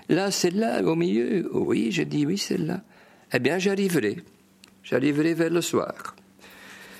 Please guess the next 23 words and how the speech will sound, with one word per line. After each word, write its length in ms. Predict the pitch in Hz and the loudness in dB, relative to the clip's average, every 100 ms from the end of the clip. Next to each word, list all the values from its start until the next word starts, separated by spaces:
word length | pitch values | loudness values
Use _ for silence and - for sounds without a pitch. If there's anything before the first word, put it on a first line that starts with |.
| - - | -20 -18
Je 140 | - 92 | -10 -8
suis 240 | - 85 | -2 -2
rentré 340 | 85 - 98 123 | -2 -4 -2 -2
donc 240 | - - | -2 -4
avec 220 | 113 - | -4 -4
ma 100 | - | -4
première 380 | 92 101 90 85 | -2 0 0 -2
peinture, 640 | - - - - 165 170 170 - - - - _ - - - - _ _ | -6 -12 -8 -2 -2 -2 -6 -12 -14 -20 -20 _ -20 -20 -20 -20 _ _
et 400 | 107 101 90 82 - - | 0 2 0 -4 -6 -6
ma 140 | 98 87 | -2 0
grand-mère 420 | 95 92 82 85 | 0 0 -2 -2
et 80 | - | -2
moi, 300 | - - 185 - - - _ _ _ - - | -2 -2 -4 -8 -20 -20 _ _ _ -16 -6
je 100 | - | -6
suis 300 | - - 85 | -6 -6 -4
éduqué 340 | 85 85 - 127 | -2 -2 -2 0
par 160 | 139 | 0
ma 140 | 131 120 | -2 -2
grand-mère. 560 | 113 113 113 117 - - _ - - - - - _ - | -2 -2 -4 -6 -12 -20 _ -20 -20 -16 -16 -16 _ 0
Euh, 640 | 113 104 104 98 95 92 - - _ | 0 2 0 0 0 -2 -4 -12 _
je 160 | - - | -10 -4
vivais 220 | - 95 127 | 0 0 0
su-, 180 | - | -2